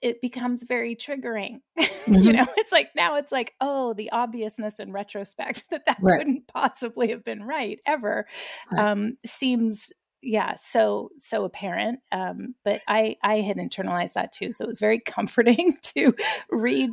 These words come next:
Speaker 1: those kind of offhand statements you were making, like, "Oh, you can't do,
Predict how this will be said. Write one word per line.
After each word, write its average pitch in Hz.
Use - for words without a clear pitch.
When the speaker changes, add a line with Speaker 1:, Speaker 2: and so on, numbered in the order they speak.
Speaker 1:
those 233
kind 269
of -
offhand 233
statements -
you 208
were 196
making, 208
like, 196
"Oh, 294
you 247
can't 285
do, 226